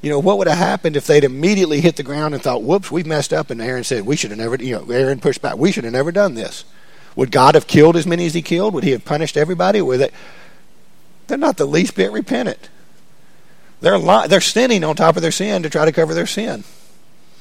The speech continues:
If God can part the Red Sea a few days ago, don't you think he knew what you were doing right here? Do you really think you'll get, they've already pulled the cigarette butt out of the toilet in your bathroom. They knew you were smoking it.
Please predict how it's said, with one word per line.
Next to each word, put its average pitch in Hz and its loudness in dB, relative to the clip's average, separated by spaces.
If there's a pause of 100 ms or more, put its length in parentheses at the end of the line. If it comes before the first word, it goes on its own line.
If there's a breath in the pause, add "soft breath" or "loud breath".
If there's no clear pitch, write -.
(540 loud breath)
If 147 0
God 196 -2
can 170 -2
part 202 -2
the 196 -4
Red 170 2
Sea 226 0
a 160 -4
few 180 -6
days 214 2
ago, 170 -2
don't 165 -6
you 269 -6
think 254 -4
he 285 2
knew 233 -2
what 233 -6
you 226 -6
were 196 -2
doing 226 -4
right 311 2
here? 285 -2 (1000 soft breath)
Do 180 -6
you 180 -2
really 220 2
think 196 4
you'll 190 -2
get, 175 -6 (640 loud breath)
they've 156 4
already 220 2
pulled 240 2
the 190 2
cigarette 202 4
butt 208 10
out 208 10
of 214 2
the 196 -2
toilet 214 6
in 208 0
your 214 2
bathroom. 190 6
They 196 10
knew 220 0
you 226 -4
were 202 -2
smoking 233 -2
it. 156 -4